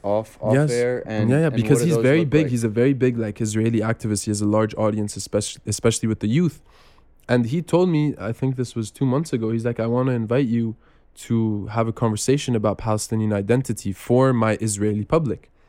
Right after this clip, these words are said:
Speaker 2: 'Cause a lot of Israelis do not understand Palestinian identity, and they've never been, uh, taught about Palestinian identity. So you see the intentions,
Speaker 1: Right.
Speaker 2: right? He has good intentions. We
Speaker 1: Right.
Speaker 2: disagree about a lot of things,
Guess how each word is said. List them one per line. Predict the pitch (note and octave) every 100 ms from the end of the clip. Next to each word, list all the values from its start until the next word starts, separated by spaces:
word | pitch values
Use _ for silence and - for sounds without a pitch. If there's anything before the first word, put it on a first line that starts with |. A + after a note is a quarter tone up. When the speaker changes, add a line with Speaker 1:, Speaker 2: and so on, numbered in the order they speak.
| _
Speaker 2:
'Cause | - G#2+
a | G2+
lot | G#2 B2+
of | B2+
Israelis | A#2 A2 D3 C3+ A2+
do | G#2
not | G#2+ A#2 A#2+ -
understand | A#2 G#2+ - A#2+ A2+
Palestinian | A2+ G#2+ G2+ - G#2+ G#2
identity, | G#2 A#2+ B2 A2 -
and | F2+
they've | F#2 G2+
never | A2 A2+ A2+
been, | G2+ A2 A2+ G#2 - _ _ _ _ -
uh, | G2
taught | F#2+ - C3+
about | A#2 G2+
Palestinian | A#2 G#2 - G2+
identity. | F#2+ F#2 G#2 - - F#2+ - - - _
So | -
you | B2 C3
see | - E3+
the | C#3+
intentions, | C3 D3+ D3+ - - - - _
Speaker 1:
Right. | G2+ G2+
Speaker 2:
right? | A2 A2+
He | A2+ B2+
has | C3+ B2
good | A#2 A#2
intentions. | G#2+ G#2 G#2 - -
We | A2
Speaker 1:
Right. |
Speaker 2:
disagree | B2+ B2 A2+ A#2 C#3 A#2+
about | G#2 G#2+
a |
lot | A#2+ C3+
of | -
things, | - D3 -